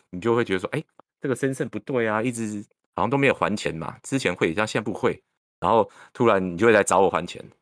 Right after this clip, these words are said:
然后我就突然就会，就是我的状况是这样，就是我就是前面是这样，就是有借有还还 OK，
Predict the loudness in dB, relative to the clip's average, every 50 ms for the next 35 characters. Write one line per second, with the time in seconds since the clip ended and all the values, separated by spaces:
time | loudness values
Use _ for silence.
0 | _ _ _ _ _ -6 -2 2 2 2 2 2 0 -2 0 0 0 0 0 -2
1 | -2 -2 -2 -2 -4 -8 _ _ _ _ _ _ _ _ _ _ _ -8 -6 -6
2 | -4 -4 -6 -6 -6 -12 _ _ _ 0 2 2 4 2 2 2 0 0 2 2
3 | 2 2 2 0 -2 -2 -4 -4 -6 -14 -20 -20 _ _ _ _ _ -4 0 0
4 | 2 2 2 0 0 2 0 2 2 2 0 0 0 -2 0 0 0 0 -2 -6
5 | -10 -8 -6 -6 -6 -6 -8 _ _ _ _ _ _ -2 0 0 2 2 2 2
6 | 4 2 0 2 0 0 0 0 0 0 0 0 -2 -4 -6 -10 -12 -12